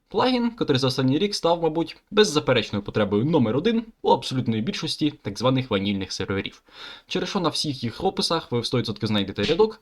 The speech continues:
«Є Brewery» та, відповідно, список рецептів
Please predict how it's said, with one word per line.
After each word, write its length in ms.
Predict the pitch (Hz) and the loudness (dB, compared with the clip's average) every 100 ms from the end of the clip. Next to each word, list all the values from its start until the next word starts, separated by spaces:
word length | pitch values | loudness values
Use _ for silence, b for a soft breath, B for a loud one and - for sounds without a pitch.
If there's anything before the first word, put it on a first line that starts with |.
| _ | _
«Є 180 | 127 110 | 2 2
Brewery» 500 | 107 220 233 220 220 - _ _ | 4 4 6 4 0 -6 _ _
та, 80 | - | 2
відповідно, 580 | 214 - 110 156 147 131 | 2 4 0 2 0 -4
список 340 | - 123 - - | -4 -4 -4 -8
рецептів 420 | - - - | -4 -4 -4